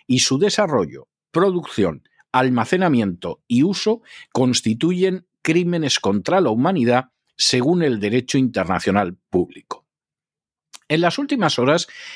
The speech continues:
hemos tenido nuevas noticias sobre la existencia de laboratorios de armamento bioquímico en Ucrania. Sin ánimo de ser exhaustivos, los hechos son los siguientes. Primero, en marzo de dos mil veintidós,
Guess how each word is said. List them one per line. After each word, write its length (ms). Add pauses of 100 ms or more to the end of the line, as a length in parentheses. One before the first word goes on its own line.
hemos 260
tenido 340
nuevas 460
noticias 640 (260)
sobre 280
la 100
existencia 720
de 60
laboratorios 800
de 120
armamento 680
bioquímico 1160
en 200
Ucrania. 680 (500)
Sin 380
ánimo 320
de 100
ser 200
exhaustivos, 800 (260)
los 280
hechos 440
son 240
los 180
siguientes. 640
Primero, 400 (540)
en 140
marzo 360
de 120
dos 200
mil 160
veintidós, 760